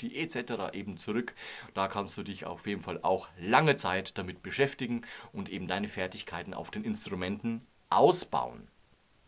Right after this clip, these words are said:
Zum Thema Mundstück noch ein paar, ähm, Takte verloren.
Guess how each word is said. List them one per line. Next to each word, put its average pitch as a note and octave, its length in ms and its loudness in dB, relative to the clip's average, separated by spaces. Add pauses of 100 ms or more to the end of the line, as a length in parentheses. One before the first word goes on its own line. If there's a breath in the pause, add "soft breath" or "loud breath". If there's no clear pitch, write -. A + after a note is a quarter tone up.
(300 loud breath)
Zum G#2 200 -2
Thema A2 320 4
Mundstück E3+ 540 -2
noch C3 180 -2
ein A#2+ 100 -4
paar, A#2 280 6 (340 loud breath)
ähm, F#2+ 300 0
Takte - 340 0
verloren. A2 440 4